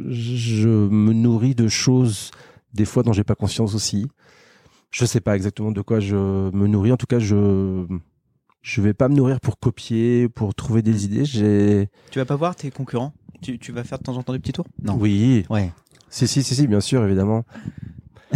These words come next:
Speaker 1: Euh, parce que non, je vais pas trop voir la concurrence. Je pense que c'est pas là que l'inspiration vient. Au contraire, je préfère dans, aller dans des choses qui sont très, très loin de ce qu'on est.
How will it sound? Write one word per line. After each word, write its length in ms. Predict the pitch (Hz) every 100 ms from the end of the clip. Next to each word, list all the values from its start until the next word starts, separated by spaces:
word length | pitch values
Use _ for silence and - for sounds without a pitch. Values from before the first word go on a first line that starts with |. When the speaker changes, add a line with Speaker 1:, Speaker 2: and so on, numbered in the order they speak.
| 139 - 139
Speaker 1:
Euh, 460 | 104 101 98 92 90
parce 320 | 98 92 -
que 200 | 107 98
non, 220 | 101 101
je 100 | 101
vais 140 | 98
pas 140 | 95 110
trop 160 | -
voir 100 | 92
la 80 | 87
concurrence. 380 | 90 90 85 90
Je 40 |
pense 160 | - 101
que 80 | -
c'est 140 | -
pas 120 | 101
là 140 | 92 92
que 640 | - 87 82 80 80 78 76 78
l'inspiration 560 | 87 85 - 85 85 92
vient. 220 | 87 85
Au 80 | 87
contraire, 280 | - 95 107
je 60 |
préfère 460 | - 107 101 90 87
dans, 240 | 92 95
aller 260 | - 104 98
dans 140 | 98
des 160 | 92 92
choses 380 | - - 117 -
qui 100 | -
sont 100 | 95
très, 320 | - - 165
très 220 | - 131
loin 120 | 117
de 60 | 113
ce 80 | -
qu'on 220 | - 92
est. 120 | 98